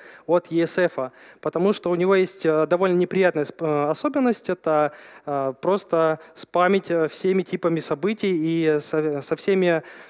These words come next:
э, по, по, пользователями. То есть, например, System нам будет не особо интересен. А, а он о-, очень много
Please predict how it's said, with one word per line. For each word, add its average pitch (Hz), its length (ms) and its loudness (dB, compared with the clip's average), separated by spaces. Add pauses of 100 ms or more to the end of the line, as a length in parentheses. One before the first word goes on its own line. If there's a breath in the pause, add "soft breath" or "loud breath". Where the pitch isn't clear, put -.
(320 loud breath)
э, 143 600 -2
по, 151 200 -8 (100)
по, 170 280 -2
пользователями. 165 720 0
То - 120 -4
есть, 147 180 -2
например, 165 340 0
System 285 400 0
нам 175 380 2
будет 165 240 -4
не 160 120 0
особо 156 340 0
интересен. 131 560 -4 (1040 loud breath)
А, 139 380 -4
а 160 100 0
он 262 180 4
о-, 180 180 2
очень 165 280 -2
много 156 480 0